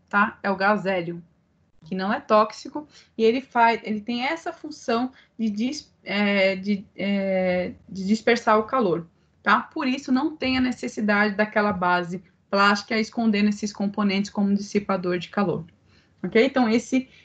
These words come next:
eu vejo que é um dos principais motivos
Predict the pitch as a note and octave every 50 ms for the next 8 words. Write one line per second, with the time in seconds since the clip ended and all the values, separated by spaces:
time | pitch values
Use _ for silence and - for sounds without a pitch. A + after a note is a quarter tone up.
0 | _ - G#3 G#3 G3 G#3 G#3 G3+ G3+ - - G#3 G#3 G#3 G3+ G#3 G#3 - - G3
1 | F#3+ F3+ - - - - - G3+ G#3 G#3 A3 A#3+ - - _ _ _ _ _ _
2 | _ - G#3 G3+ G#3 G3+ - - G3+ G3+ G3 F3+ G3 G#3 G#3 - -